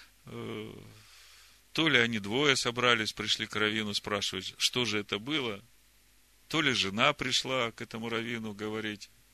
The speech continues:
что же это на самом деле было. Ну, честно это или нет, если продал за рубль, а потом, э, обратно продал за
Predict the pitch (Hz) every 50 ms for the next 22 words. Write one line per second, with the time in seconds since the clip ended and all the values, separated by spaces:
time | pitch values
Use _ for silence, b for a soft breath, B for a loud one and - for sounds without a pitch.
0 | _ _ _ - 101 - - - 110 104 104 104 101 - 98 104 104 - - 104
1 | 107 104 101 107 107 104 104 104 110 107 101 92 87 - _ _ _ _ - _
2 | _ _ _ _ _ - 117 110 101 87 - - - - - 170 190 196 - -
3 | 127 104 95 - 92 98 101 107 117 123 117 95 - - 90 90 - - 87 -
4 | B B B B B B B B _ - - - - - 113 139 151 135 120 104
5 | 98 92 92 92 90 85 82 78 - - - - - 87 98 123 147 147 123 123
6 | 117 110 110 - - - - 95 - 110 98 - 123 117 113 107 104 - - 101
7 | 98 - - - - - _ - - 98 95 110 127 139 131 - 101 92 - 98
8 | 101 95 87 85 82 82 87 95 85 82 82